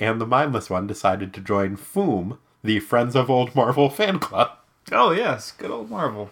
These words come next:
Speaker 1: Yeah. Well, that is actually what the name of the fan club was in the seventies.
Speaker 2: I recall.
Speaker 1: Yeah. So, possibly that's what happened.
Speaker 2: Ah.
Speaker 1: No way to really know.
Speaker 2: We'll never know.
Speaker 1: Hmm.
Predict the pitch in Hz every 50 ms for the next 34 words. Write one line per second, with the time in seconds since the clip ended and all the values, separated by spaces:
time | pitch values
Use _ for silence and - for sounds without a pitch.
0 | _ _ - - 233 135 - - - - _ - 131 123 123 123 123 127 123 120
1 | 120 113 107 - - - - 117 104 107 - - 110 104 107 107 - - 104 104
2 | 104 98 113 104 - - 104 - 147 147 - - - 107 92 104 113 98 98 -
3 | - 135 110 110 107 - - - 104 92 82 80 80 92 110 117 123 131 - 175
4 | 254 - - - _ _ - 208 185 110 - - - - - - _ - - 170
5 | 156 147 147 147 143 143 - _ _ _ _ - 92 95 92 - - 131 170 214
6 | 226 294 320 339 - 123 107 92 101 - - - - - 95 98 104 113 139 143
7 | 139 131 113 104 98 92 - - _ _ _ _ _ _ _ _ _ _ _ _
8 | - 131 127 117 117 107 98 95 92 92 87 82 80 76 73 69 - - _ _
9 | _ _ _ _ _ _ _ _ _ _ _ - 117 107 101 101 95 92 90 92
10 | 92 92 95 - - - - 87 87 90 90 87 82 80